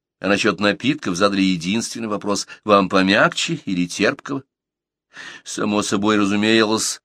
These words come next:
что никто не спросит пива там, где производят прославленное белое мозельское вино. Жаль было покидать эту живописную долину. Но за перевалом нас ждал Трир,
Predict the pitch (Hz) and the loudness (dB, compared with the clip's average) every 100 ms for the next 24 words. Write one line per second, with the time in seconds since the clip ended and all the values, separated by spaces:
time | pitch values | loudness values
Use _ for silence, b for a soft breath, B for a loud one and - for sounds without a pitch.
0 | _ - 113 101 - 107 104 98 113 113 | _ -4 0 0 0 0 0 0 0 2
1 | 123 131 - 160 113 90 92 90 90 87 | 2 -4 -4 0 2 2 2 0 0 0
2 | 92 85 92 90 98 92 - 92 98 101 | 0 0 0 0 0 -2 0 4 4 4
3 | 104 104 117 90 95 98 107 110 95 92 | -2 -6 -6 0 2 2 0 -2 -2 -2
4 | 104 - 120 131 151 110 95 _ _ _ | -4 -6 -4 -2 -2 -2 -2 _ _ _
5 | _ _ _ _ _ _ _ _ - 117 | _ _ _ _ _ _ _ _ -6 0
6 | 220 208 170 156 - 107 101 101 92 87 | 0 2 0 -2 -4 2 4 4 2 -10
7 | 82 85 85 87 - 90 87 87 92 101 | -4 -4 -4 -8 -6 -6 -6 -6 -8 -10
8 | _ _ _ _ _ _ _ _ _ B | _ _ _ _ _ _ _ _ _ B
9 | B B B B 104 104 98 95 95 92 | B B B B 2 4 2 2 4 4
10 | 135 247 233 214 202 165 202 196 - 240 | 6 6 4 2 0 2 2 0 -2 0
11 | 233 202 190 | 0 0 -2